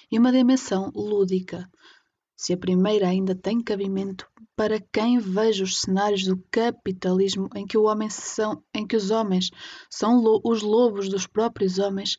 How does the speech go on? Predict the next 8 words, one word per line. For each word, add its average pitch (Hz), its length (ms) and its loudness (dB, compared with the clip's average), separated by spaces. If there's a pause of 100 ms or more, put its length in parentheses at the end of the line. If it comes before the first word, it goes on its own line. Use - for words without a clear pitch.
(380)
a 202 60 -4
segunda 196 840 -4 (200)
já 185 220 0
é 190 280 0 (100)
enquadrada 202 800 0
na 208 260 -4 (280)
tradi-, 220 300 0 (340)
mal, 190 500 -2